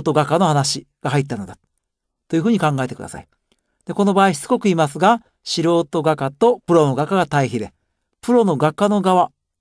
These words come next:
に視点が向いてますから、このあたりは全体の比重としては弱いと、というふうに考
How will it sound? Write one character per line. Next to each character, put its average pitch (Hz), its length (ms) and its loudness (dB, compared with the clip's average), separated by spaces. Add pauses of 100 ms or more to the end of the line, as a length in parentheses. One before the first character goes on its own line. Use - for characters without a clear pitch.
に 240 260 0
視 - 120 -6
点 165 160 2
が 143 100 0
向 147 120 0
い - 20 -4
て 143 100 0
ま 131 120 -2
す - 80 -16
か 92 100 -8
ら、 82 140 -14 (440)
こ 165 120 -6
の 165 120 2
あ 156 60 0
た 160 140 0
り 214 100 2
は 190 220 4 (140)
全 139 220 -2
体 165 180 2
の 185 80 -2
比 165 120 -4
重 180 140 -4
と 190 120 -4
し 185 60 -8
て 247 80 0
は 170 60 2
弱 127 280 -2
い 117 60 -8
と、 - 100 -20 (760)
と 220 200 0
い 170 100 -2
う 151 40 -2
ふ 151 60 -4
う 208 40 2
に 208 100 0
考 135 140 -4